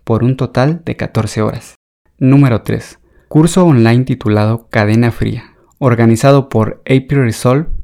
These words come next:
e impartido por Areli Leal, el día once de febrero de nueve a quince horas en la hora central de México.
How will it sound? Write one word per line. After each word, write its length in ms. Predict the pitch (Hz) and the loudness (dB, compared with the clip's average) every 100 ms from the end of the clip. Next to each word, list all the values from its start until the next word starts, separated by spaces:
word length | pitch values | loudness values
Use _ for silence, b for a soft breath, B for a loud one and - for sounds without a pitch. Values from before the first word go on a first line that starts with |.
| - _ | -12 _
e 80 | 113 | -2
impartido 640 | 107 110 110 131 147 156 | 0 -2 -2 0 0 -2
por 220 | - 110 | -6 -6
Areli 420 | - 117 117 120 113 | -2 0 0 0 -2
Leal, 460 | 104 101 107 - - | -2 -4 -6 -14 -6
el 200 | 123 110 | -2 0
día 280 | 127 127 120 | 2 4 2
once 280 | 120 - | 0 0
de 120 | 113 104 | -2 0
febrero 480 | 107 107 117 113 | 0 2 0 0
de 100 | 101 | -2
nueve 480 | 101 107 123 143 165 - | -2 0 0 -2 -6 -8
a 120 | 117 | -12
quince 420 | - 117 117 120 | -6 -4 -4 -4
horas 400 | 110 143 180 - _ | -2 -2 -4 -8 _
en 160 | 131 113 | -2 0
la 140 | 107 | 2
hora 180 | 110 139 | 2 0
central 540 | 139 113 104 117 131 131 | 0 -4 -2 -2 -2 -2
de 100 | 110 | -2
México. 480 | 107 - - 127 | -2 -6 -16 -18